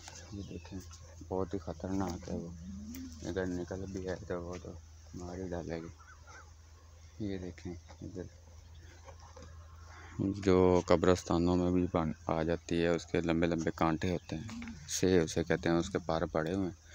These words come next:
ये इधर हमने इसमें पानी छोड़ा था, लेकिन पता नहीं वो निकल के गई है कि नहीं। उसने इधर अपना परमानेंट घर बनाया हुआ।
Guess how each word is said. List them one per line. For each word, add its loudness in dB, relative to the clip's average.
ये 8
इधर 8
हमने 6
इसमें 2
पानी 4
छोड़ा 4
था, 2
लेकिन 0
पता 2
नहीं 2
वो 0
निकल -2
के 0
गई 0
है 2
कि -4
नहीं। -4
उसने 4
इधर 6
अपना 4
परमानेंट 4
घर 2
बनाया 2
हुआ। -8